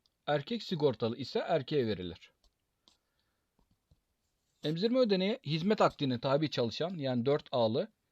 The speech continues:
sigortalılar ile kendi adına ve hesabına çalışan dört B ile, e, bağ kurulu kişilerin faydalanabildiği bir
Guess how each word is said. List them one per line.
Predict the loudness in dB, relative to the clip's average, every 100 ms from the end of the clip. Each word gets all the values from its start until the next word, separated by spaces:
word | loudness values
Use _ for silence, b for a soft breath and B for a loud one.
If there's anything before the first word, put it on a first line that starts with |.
| _
sigortalılar | -6 0 0 2 2 2 0
ile | 0 0 0 0 _ _ _
kendi | -2 -2 0
adına | -2 0 0
ve | 0
hesabına | -2 -2 -2 -2 -4
çalışan | -2 -2 -2 -4 0
dört | 0 0 0
B | -2
ile, | 0 -2 -6 _ _ _ _ _ _ _ _
e, | -12 -10 -6
bağ | -2 -2
kurulu | -2 -4 -4
kişilerin | -6 -4 -2 -2 -4 -8
faydalanabildiği | -4 -2 0 0 0 -2 -2 -2 -2 -2
bir | -4 -6